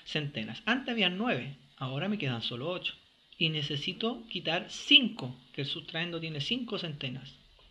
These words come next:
Así que las quito. Una, dos, tres, cuatro, cinco. Las borro. Y me quedan tres. Por lo tanto, ocho menos cinco es tres.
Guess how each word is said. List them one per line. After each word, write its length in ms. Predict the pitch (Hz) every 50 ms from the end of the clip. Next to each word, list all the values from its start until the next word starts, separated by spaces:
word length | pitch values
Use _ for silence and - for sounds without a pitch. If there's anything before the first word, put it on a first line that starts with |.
| - -
Así 180 | 147 135 - 127
que 120 | - 160
las 100 | 180 -
quito. 420 | - - 269 247 247 175 185 - - - - - _ - - - - -
Una, 360 | - 139 139 160 185 214 - - - - -
dos, 320 | 143 135 151 170 - - - - - - - -
tres, 320 | - 135 131 147 - - - - - - - - - -
cuatro, 400 | 139 127 127 139 143 190 214 226 -
cinco. 500 | - - - 294 254 190 - - - - - - - - - - - - - - _ - -
Las 200 | - 123 110 110
borro. 420 | 110 110 113 123 135 185 - - - - - - - - _ - - - - - - - - - - - -
Y 140 | - 220 226
me 100 | 240 220
quedan 520 | - 175 180 180 196 220 254 294 - - - - - _ _ _ - - - _ _ _ _ -
tres. 840 | - 147 135 117 110 - - - - - - - - - - - - - - - - - - -
Por 120 | - 147
lo 80 | 131 131
tanto, 280 | 131 156 165 160 165 160
ocho 200 | 147 147 - 151
menos 220 | 143 147 175 170
cinco 480 | - - 180 180 175 - 226 226 - - -
es 320 | 175 190 233 - - - - - - - - - - - - - - - -
tres. 460 | - 135 - - - - - - -